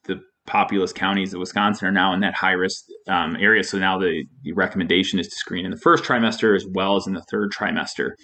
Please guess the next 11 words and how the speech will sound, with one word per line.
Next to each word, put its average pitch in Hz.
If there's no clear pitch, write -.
Interestingly, 135
the, 110
the 113
W 127
H 117
O 117
or 113
the 104
World 101
Health 104
Organization, 98